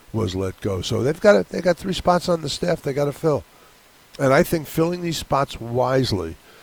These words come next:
is a key to success. Just have to do it. I mean, it's tough as it is. That has to be done. If you have any questions or comments,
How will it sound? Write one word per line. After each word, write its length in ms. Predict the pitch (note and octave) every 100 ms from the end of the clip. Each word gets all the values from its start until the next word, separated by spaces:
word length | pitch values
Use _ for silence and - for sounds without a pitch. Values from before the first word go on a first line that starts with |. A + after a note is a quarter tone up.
| - - -
is 200 | C3+ A#2+
a 80 |
key 460 | A2 - - D3 A2+
to 180 | - A2
success. 680 | - - - F#2+ F2+ - - - - - - - F3 - - - - - - -
Just 260 | D#3 C#3+
have 320 | - D3 C#3+ -
to 100 | D3
do 220 | E3 G3
it. 140 | -
I 100 | G#2
mean, 140 | A#2 B2
it's 340 | A#2+ - - -
tough 260 | - D3+ -
as 160 | D#3 C3+
it 100 | C#3+
is. 300 | C3+ F2+ - - - -
That 140 | A2+
has 200 | A2+ A2
to 80 | A#2
be 140 | A2+
done. 180 | G#2+ F#2+
If 120 | F#2
you 80 | C#3+
have 120 | D#3
any 120 | D3+
questions 500 | C3+ C#3+ B2+ - C3
or 100 | A#2+
comments, 560 | A#2+ C3+ A#2+ A#2 A#2 -